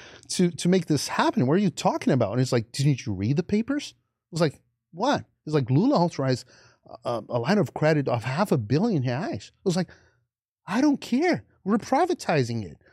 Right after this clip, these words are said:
So the private sector will take it. And this, this costs the, the, the, this costs the states fifty million, uh, dollars a year in losses. So we're gonna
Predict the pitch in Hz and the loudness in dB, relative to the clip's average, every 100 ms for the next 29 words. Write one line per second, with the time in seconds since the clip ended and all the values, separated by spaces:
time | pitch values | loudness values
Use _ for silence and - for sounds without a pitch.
0 | _ _ 180 160 226 320 339 - 262 - | _ _ 0 0 2 2 0 -2 -2 0
1 | 233 175 123 - 311 - 139 - - 165 | 0 0 0 -2 -2 0 -4 -8 -2 0
2 | 190 294 - - 160 285 - - 269 233 | 2 0 -4 -4 -2 -2 -4 -2 0 0
3 | - - _ _ _ - 143 196 160 151 | -4 -16 _ _ _ -18 0 0 0 -4
4 | 156 160 _ 170 - 170 143 180 147 143 | -16 -20 _ -20 -20 -14 -2 0 0 -6
5 | 151 143 - - 143 196 - 277 - 196 | -4 -4 -10 -8 -4 -4 -2 -2 0 -2
6 | - - 196 - - 220 - _ 196 143 | -2 -4 -4 -6 -2 -4 -4 _ -4 -4
7 | 120 123 170 240 190 135 135 - - _ | -2 0 2 2 2 0 -2 -10 -20 _
8 | - - 139 147 185 226 131 127 135 233 | -8 -2 2 4 6 4 2 2 2 4
9 | 165 127 - _ _ 143 131 147 269 - | 4 0 -6 _ _ 0 2 4 2 0
10 | 107 - 135 196 180 226 196 | -6 -8 -2 2 2 2 -2